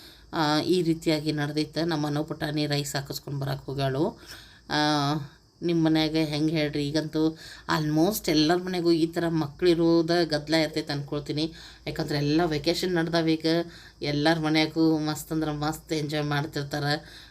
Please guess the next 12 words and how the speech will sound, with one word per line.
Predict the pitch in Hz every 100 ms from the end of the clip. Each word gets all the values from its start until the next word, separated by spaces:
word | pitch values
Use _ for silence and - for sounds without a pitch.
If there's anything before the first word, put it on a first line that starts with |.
| - 143
ವೆಕೇಷನಿಗೆ | 160 160 160 156 151 151
ಬಂದಿರ್ತಾರೆ, | 147 160 175 170 143 143
ಇಲ್ಲ | 143
ಹೋಗಿರ್ತಾರೆ. | 143 165 156 165 170 165 147 160 180 - - - 170
ಮಕ್ಳಿಗಂತೂ | 160 - 165 160 147 160
ಫುಲ್ | - 170
ಎಂಜಾಯ್ಮೆಂಟ್ | - 165 156 165 170 160 151
ಅಂತಲೇ | 143 151 151
ಹೇಳ್ಬೋದು. | 147 143 143 143 151
ಸ್ಕೂಲ್ | 156 - 160 151
ಇರಂಗಿಲ್ಲ, | 147 147 151
ಏನಿರಲ್ಲ. | 147 143 151 147 147